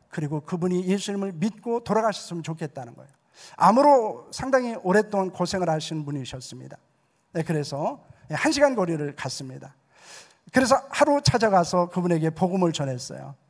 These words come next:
근데 그분이 예수님을 영접했습니다. 그래서 이틀 후에 찾아갔습니다. 세례를 드렸어요. 세례를 줬습니다. 그리고 삼 일 만에 돌아가셨어요. 그래서 예배를 인도했습니다.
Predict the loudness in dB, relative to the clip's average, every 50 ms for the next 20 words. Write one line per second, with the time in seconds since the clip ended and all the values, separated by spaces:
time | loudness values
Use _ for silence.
0 | _ _ _ -6 -4 -4 -4 -6 -6 -4 -2 0 2 2 0 0 -2 -6 -6 -6
1 | -6 -8 -10 -12 -8 -6 -6 -6 -4 -6 -8 -8 -10 -12 -14 -14 -14 -16 -16 -16
2 | -16 -18 -18 _ _ _ _ _ _ _ _ _ _ _ _ _ _ _ _ _
3 | _ _ _ _ _ -16 -2 2 4 4 4 4 4 2 2 0 0 0 0 2
4 | 2 0 0 2 6 6 6 6 6 2 0 -2 0 0 2 2 0 0 -2 -6
5 | -8 -8 -8 -10 -12 -14 -16 _ _ _ _ _ _ _ -2 0 2 2 4 2
6 | 2 0 0 -4 -4 -6 -8 -4 -2 -2 -2 -2 -6 -10 -10 -12 -12 -14 -16 _
7 | _ -4 -2 0 2 4 4 2 2 0 -2 -8 -18 -20 -20 _ -6 -4 -4 -4
8 | -6 -10 -12 -14 -14 -14 -18 -20 _ _ _ _ _ _ _ _ _ _ _ _
9 | _ _ _ -4 -2 0 0 0 0 0 -2 -2 -2 -2 -2 0 0 0 0 -2
10 | -4 -6 -8 -6 -6 -4 -4 -6 -8 -8 -10 -12 -12 -14 -16 -18 -18 -20 _ _
11 | _ _ _ _ _ _ -4 0 2 4 4 4 4 4 2 2 2 0 -2 -4
12 | -6 -6 -8 -12 -16 -18 -20 -20 -20 _ _